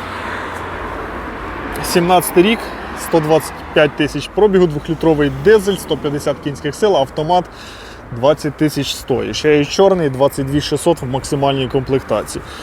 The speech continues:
Цей синічок у нас поки що в підготовці, пофарбували бампера. Е, будемо теж продавати. Міганчик, е, сімнадцятий рік, один і п'ять дизель, сто десять кінських сил, механіка шестиступка, сор-, сто сорок два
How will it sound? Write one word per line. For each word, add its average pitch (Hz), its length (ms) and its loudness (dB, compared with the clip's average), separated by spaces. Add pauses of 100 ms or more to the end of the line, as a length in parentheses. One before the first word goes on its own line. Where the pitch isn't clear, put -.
(240)
Цей 151 180 4
синічок 139 600 2
у 135 60 -2
нас 135 200 2
поки 135 300 -2
що 131 220 -4
в - 60 -4 (180)
підготовці, 165 1040 2 (160)
пофарбували 131 680 2
бампера. 175 560 4 (960)
Е, 123 420 4 (360)
будемо 135 240 -2
теж 127 180 0
продавати. 113 460 -4 (1800)
Міганчик, 151 720 2
е, 131 340 6
сімнадцятий 180 680 2
рік, 196 180 2
один 147 240 0
і 147 40 -2
п'ять 143 320 0 (100)
дизель, 165 340 4 (440)
сто 151 200 2
десять 147 300 4
кінських 147 360 -2
сил, 202 180 4
механіка 151 520 0
шестиступка, 160 760 0
сор-, 156 260 4
сто - 300 2
сорок 160 240 4
два 151 260 4